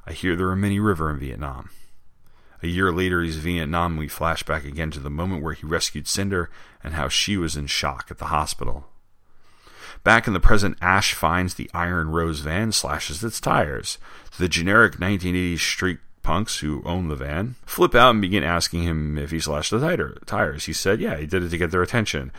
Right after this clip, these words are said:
The leader, a big guy with a purple face tattoo that looks like the Batman symbol. Seriously, it does. He almost looks like the leader of the Sons of Batman at the end of The Dark Knight Returns, pokes him and says, "You'll get my attention in my,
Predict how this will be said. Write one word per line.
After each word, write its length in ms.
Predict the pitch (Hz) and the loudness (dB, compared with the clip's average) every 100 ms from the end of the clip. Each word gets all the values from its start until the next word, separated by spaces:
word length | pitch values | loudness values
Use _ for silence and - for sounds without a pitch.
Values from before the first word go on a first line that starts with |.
| - - | -8 0
The 80 | |
leader, 260 | 117 117 85 | 4 6 4
a 80 | 78 | 2
big 220 | 85 107 | 0 2
guy 160 | 95 87 | 4 4
with 160 | 69 | 2
a 40 | 78 | 2
purple 300 | - - 92 | 4 4 0
face 260 | - 90 | -2 -2
tattoo 280 | - 82 76 | -2 -4 -4
that 100 | 76 | -4
looks 240 | 69 - | -4 -4
like 140 | 80 - | -6 -6
the 80 | 80 | -4
Batman 480 | 87 76 76 71 | 0 0 -2 -6
symbol. 480 | 71 76 60 69 - - | -6 -6 -6 -6 -8 -8
Seriously, 480 | - - 85 - 71 | 0 0 2 0 -2
it 120 | 76 | -2
does. 240 | 76 69 69 | -2 -2 -2
He 80 | 82 | -4
almost 200 | 82 - | -4 -4
looks 140 | 73 | -6
like 140 | 71 | -6
the 80 | 78 | -4
leader 260 | 76 87 80 | -2 0 0
of 80 | 71 | 0
the 60 | |
Sons 260 | - 85 78 | 0 0 -2
of 100 | 71 | -4
Batman 420 | 78 78 73 69 | -2 -2 -4 -6
at 60 | 69 | -6
the 120 | 73 | -6
end 80 | 73 | -6
of 80 | |
The 40 | 69 | -6
Dark 240 | 76 69 | -6 -8
Knight 120 | 67 | -10
Returns, 480 | - - 90 78 - - - - - - - - - - | -8 -4 -4 -4 -8 -14 -20 -18 -16 -16 -18 -20 -6 8
pokes 320 | 147 143 - | 8 8 4
him 100 | 113 | 2
and 160 | 87 90 | 2 2
says, 560 | - 98 87 85 69 - - - - - - - - - | 6 6 6 2 -4 -12 -20 -20 -20 -20 -20 -20 -20 -20
"You'll 220 | - 90 107 | -8 -4 -2
get 260 | 120 151 | 2 2
my 200 | 147 151 | 6 6
attention 560 | 113 90 - 135 - 117 | 4 2 2 4 4 4
in 220 | 110 107 | 4 2
my, 200 | 104 82 | 0 -2